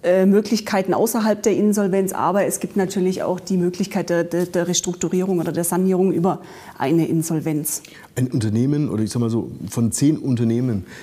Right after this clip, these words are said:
Speaker 2: die restrukturiert werden, wie viel schaffen es dann auch,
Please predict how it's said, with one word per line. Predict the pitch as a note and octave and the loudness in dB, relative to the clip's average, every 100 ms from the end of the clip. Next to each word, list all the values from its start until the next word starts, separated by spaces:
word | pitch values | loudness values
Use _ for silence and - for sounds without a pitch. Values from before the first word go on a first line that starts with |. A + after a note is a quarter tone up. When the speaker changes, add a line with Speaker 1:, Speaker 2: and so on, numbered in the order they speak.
| - | -2
Speaker 2:
die | A#2 | 0
restrukturiert | G#2+ C#3+ F3 - B2+ C3 A#2 G#2 C#3+ D#3 | 4 4 2 0 0 0 -2 0 0 2
werden, | G#2 F2+ F2+ E2+ - - | 0 0 -4 -4 -10 -6
wie | G#2 G#2 D3+ | 0 2 2
viel | D#3 C#3+ C#3 - - | 2 2 2 -2 -6
schaffen | - A#2+ - A2 | -4 -4 -2 -2
es | F#2 - | -2 -2
dann | A2 G2 | -4 -2
auch, | G#2 G#2+ | -2 -4